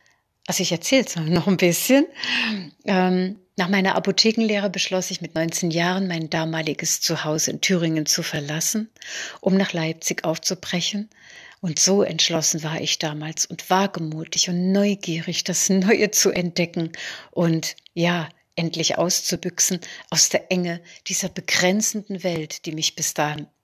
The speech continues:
bis dahin umgab. Und ich mag jetzt gar nicht so viel in die Geschichte gehen, möchte einfach nahebringen, dass dies damals wohl der wichtigste und weichenstellendste Schritt war, der mich auf meinen Weg tiefer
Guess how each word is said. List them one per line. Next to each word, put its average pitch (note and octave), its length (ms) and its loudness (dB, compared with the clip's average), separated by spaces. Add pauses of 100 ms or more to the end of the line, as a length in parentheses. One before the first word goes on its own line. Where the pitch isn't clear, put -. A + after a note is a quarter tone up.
(180)
bis - 180 -2
dahin D#3 340 0
umgab. D#3 540 -6 (1120)
Und E3+ 80 -2
ich - 140 2
mag E3+ 240 -2
jetzt - 180 -2
gar E3+ 160 0
nicht F3 180 -2
so G#3 120 0
viel F#3+ 140 -4
in D#3+ 40 -2
die D3+ 100 -10
Geschichte - 480 -2
gehen, F3+ 340 0 (320)
möchte - 360 4
einfach A3 400 0
nahebringen, G3 640 0 (360)
dass - 240 2
dies - 320 0
damals G3+ 580 2
wohl E3 120 0
der D#3+ 320 -4
wichtigste - 600 0
und E3 260 -4
weichenstellendste F#3 1000 -2
Schritt - 480 -2
war, D#3+ 260 -2 (380)
der F3 120 4
mich F3 260 0
auf - 180 -6
meinen F#3+ 480 0
Weg E3 360 -4
tiefer F#3 540 0